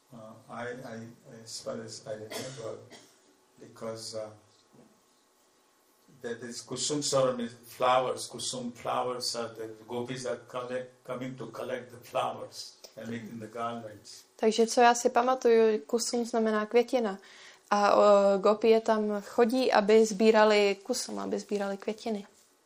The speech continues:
Speaker 1: And as far as I think, I, I'm not hundred percent sure about that part. I have to look at in my book. But Krishna comes there, and Krishna is trying, Krishna is hiding behind.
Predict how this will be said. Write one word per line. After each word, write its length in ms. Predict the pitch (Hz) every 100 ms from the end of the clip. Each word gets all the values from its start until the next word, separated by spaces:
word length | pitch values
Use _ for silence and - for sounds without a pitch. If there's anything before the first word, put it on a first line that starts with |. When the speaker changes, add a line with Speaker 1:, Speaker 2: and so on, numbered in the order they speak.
| _ _ 110
Speaker 1:
And 120 | 104
as 160 | 104 -
far 180 | 117 113 113
as 180 | - - _ _
I 100 | 113 -
think, 140 | 123 139 _ _
I, 260 | 120 120 120
I'm 100 | 123
not 160 | 135 139 -
hundred 300 | 120 123 127 -
percent 440 | 117 - 113 113 113 _ _ _ -
sure 420 | - - 139 131
about 280 | 107 120 107
that 180 | 113 - -
part. 160 | 113 -
I 40 | 123
have 140 | 110
to 80 | 117
look 220 | 113 113
at 200 | 110 107
in 140 | 110 110
my 140 | 110 110
book. 300 | 120 117 110 - _ - _ _ _ _
But 160 | - 208
Krishna 580 | - - - 117 113 113 113 _ - _ _ _ _
comes 400 | - 120 123 117
there, 240 | 110 107 110 - _ _ _ _ _ 110
and 160 | 107
Krishna 420 | 117 113 - 117 117
is 280 | 113 -
trying, 440 | - 113 113 113 113 -
Krishna 360 | 117 - - 117
is 220 | 113 -
hiding 540 | - 120 120 104 95 - _ _ _ _ _ -
behind. 400 | 110 107 110